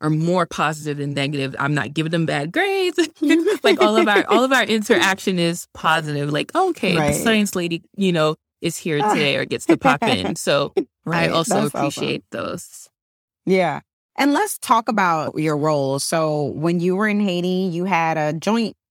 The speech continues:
Speaker 2: title. You were teaching
Speaker 1: Mm-hmm.
Speaker 2: and you were a curriculum coach. Now you are a full-time curriculum coach.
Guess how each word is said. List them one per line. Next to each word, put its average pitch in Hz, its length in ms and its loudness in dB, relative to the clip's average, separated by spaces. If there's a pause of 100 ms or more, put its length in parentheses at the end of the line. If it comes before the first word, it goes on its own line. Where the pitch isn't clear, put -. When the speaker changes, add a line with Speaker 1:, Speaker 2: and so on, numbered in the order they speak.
Speaker 2:
title. 147 360 -2
You 143 140 0
were 143 120 -2
teaching - 480 0
Speaker 1:
Mm-hmm. 170 180 -2
Speaker 2:
and 185 220 2
you 180 80 0
were 170 120 0
a - 40 -4
curriculum 151 520 -2
coach. 143 380 -2 (300)
Now 190 320 2
you 220 260 0
are 170 180 2
a 151 240 -4 (200)
full-time 202 640 0
curriculum 156 640 -2
coach. - 500 -10